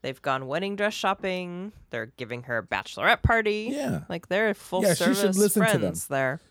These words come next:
Speaker 2: She should listen to these friends and
Speaker 1: Yeah.
Speaker 2: see what they s-, what they say about this whole wacky situation.
Speaker 1: <laughs> Right.
Speaker 2: <clears throat> All right,
Speaker 1: Yeah.
Speaker 2: we good?
Speaker 1: That's the end of the ninety
Speaker 2: That's
Speaker 1: day
Speaker 2: the end.
Speaker 1: drama for this week, I think.
Speaker 2: For episode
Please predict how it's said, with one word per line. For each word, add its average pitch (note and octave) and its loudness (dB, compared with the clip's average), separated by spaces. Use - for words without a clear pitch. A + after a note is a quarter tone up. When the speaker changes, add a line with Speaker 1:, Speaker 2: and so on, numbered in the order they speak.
Speaker 2:
She - 0
should D3+ 2
listen D3 2
to A2 0
these G2 -2
friends F#2+ 0
and F2+ -4
Speaker 1:
Yeah. C3 0
Speaker 2:
see G2 -2
what F#2 -2
they F2+ -2
s-, - -8
what G2+ -2
they F#2 -2
say F#2 0
about E2+ 0
this - -4
whole F2+ 0
wacky E2+ -2
situation. - -4
Speaker 1:
<laughs> - -12
Right. - -8
Speaker 2:
<clears throat> - -8
All - -6
right, A#2+ 2
Speaker 1:
Yeah. G#3 2
Speaker 2:
we - 2
good? C#3+ 2
Speaker 1:
That's - 0
the F3 0
end A3 0
of G#3+ -2
the G3+ -2
ninety G#3 0
Speaker 2:
That's G3+ 2
Speaker 1:
day G#3+ 4
Speaker 2:
the A2+ 2
end. A2 4
Speaker 1:
drama F3+ 4
for D#3+ -2
this E3 -6
week, D#3 -4
I C#3 -4
think. F2 -8
Speaker 2:
For F2 -2
episode G2 0